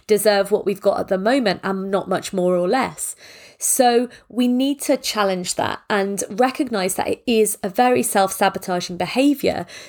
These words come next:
to feel unworthy of being at the helm of a business that we created and that we made thrive, because we absolutely are worthy of that. And without this sense of worthiness, with this sense of feeling that we don't quite deserve it,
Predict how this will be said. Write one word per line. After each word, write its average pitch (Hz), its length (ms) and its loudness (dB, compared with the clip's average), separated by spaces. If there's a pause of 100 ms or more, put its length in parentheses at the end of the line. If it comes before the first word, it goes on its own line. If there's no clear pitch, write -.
(120)
to 220 460 2 (120)
feel 240 600 2
unworthy 247 840 4
of - 160 -8
being 208 220 4
at - 80 -2
the 190 60 -6
helm 196 260 0
of 185 100 -2
a 190 60 0
business 214 460 2
that 185 320 0
we 220 240 2
created - 880 0 (400)
and 214 320 4 (100)
that 214 180 2
we 247 140 4
made 226 260 4
thrive, 233 520 0
because 208 400 0
we 233 160 0
absolutely 226 640 -4
are 190 180 2
worthy 190 400 0
of - 140 -8
that. - 240 -6 (540)
And 220 400 2
without 240 480 2
this 208 160 0
sense 220 440 0
of 185 360 -2
worthiness, 190 800 2 (160)
with 190 160 0
this 185 180 2
sense - 400 0
of 190 100 -4
feeling 240 500 2
that - 140 0
we 196 140 -2
don't 214 460 2
quite 196 360 0
deserve 240 460 2
it, 165 160 2